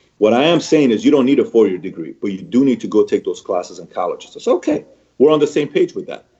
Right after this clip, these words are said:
But you don't need chemistry, physics, anthropology to become an en-, no, you don't." Perfect. That was Mark Cuban's answer. So, you know, I think that a new movement's coming in. The college, uh, educational system's gonna be disrupted heavily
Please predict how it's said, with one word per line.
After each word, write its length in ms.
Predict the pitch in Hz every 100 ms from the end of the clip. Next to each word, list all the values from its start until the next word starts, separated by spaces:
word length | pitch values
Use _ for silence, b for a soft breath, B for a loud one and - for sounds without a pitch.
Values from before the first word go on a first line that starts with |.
| _
But 120 | -
you 40 | 226
don't 140 | 254
need 180 | 151 -
chemistry, 640 | - 160 180 - - 95
physics, 600 | - 147 147 107 - - _ _ _ -
anthropology 760 | 127 113 113 - 156 170 104 -
to 100 | -
become 300 | 101 123 107
an 60 |
en-, 200 | 107 107
no, 120 | 156
you 120 | 170 123
don't." 300 | 101 - - _ -
Perfect. 420 | 208 - 104 -
That 80 | 123
was 140 | 127
Mark 200 | 135 131
Cuban's 280 | 139 131 123
answer. 420 | 143 147 - - _ b b b b
So, 360 | 175 160 151 - _ _
you 100 | -
know, 60 | 165
I 80 |
think 220 | 160 180 147
that 140 | -
a 60 | 135
new 180 | 147
movement's 400 | 156 143 127 117
coming 320 | - 120 107 113
in. 100 | 110
The 80 | 104
college, 420 | 123 123 107 101
uh, 280 | 92 101 95
educational 520 | 110 104 113 135 120
system's 320 | 110 113 110
gonna 140 | 110 95
be 80 | 95
disrupted 460 | 92 110 107 -
heavily 460 | - 117 110 107